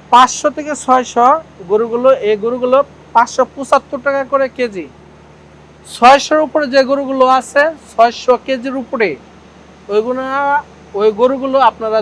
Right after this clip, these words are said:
দেখে শুনে, ওই গরুগুলো দেখে শুনে আপনারা কিনতে পারবেন ওনাদের সাথে কথা বলে। আলমগীর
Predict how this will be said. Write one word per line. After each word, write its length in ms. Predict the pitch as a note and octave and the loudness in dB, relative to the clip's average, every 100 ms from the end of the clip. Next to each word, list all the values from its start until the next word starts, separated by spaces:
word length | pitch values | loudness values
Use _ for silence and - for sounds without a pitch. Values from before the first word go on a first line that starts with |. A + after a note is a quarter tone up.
| F#3+ | 0
দেখে 220 | A3+ A3+ A3 - | -2 -4 -14 -12
শুনে, 280 | A3+ A#3 C4 D#4 - - - - - - - - - - - - - - - | -10 -8 -10 -12 -20 -20 -20 -20 -20 -20 -20 -20 -20 -20 -20 -20 -20 -20 -10
ওই 100 | F#3 G3 | -6 -2
গরুগুলো 480 | A3 A#3+ A#3 A#3 A#3 B3 A3 G#3 | -2 -2 -4 -6 -4 -4 -4 -6
দেখে 260 | A3+ - A3 - | -8 -8 -10 -10
শুনে 260 | A#3 A#3 A3 F3+ | -12 -6 -2 -2
আপনারা 380 | - G#3 G#3 G#3 A3 - | -4 -6 2 2 2 -4
কিনতে 320 | A#3+ A#3+ B3+ A#3 | -14 -6 -6 0
পারবেন 340 | A3+ G#3+ A3+ C4 D#4+ - - - - G3 | 0 0 -4 -8 -14 -20 -20 -20 -14 -8
ওনাদের 360 | A3 G#3+ G3+ A3 | -2 -2 -2 -4
সাথে 180 | A3+ A3 A3 | -6 -8 -2
কথা 220 | A#3 G#3+ G3+ | -2 0 0
বলে। 200 | F3+ D3 B2+ - - - - - - - - - - - - - - - - - F#3 | -2 -10 -14 -20 -20 -20 -20 -20 -20 -20 -20 -20 -20 -20 -20 -20 -20 -20 -20 0 2
আলমগীর 380 | A3+ A#3+ B3+ | 2 -2 -4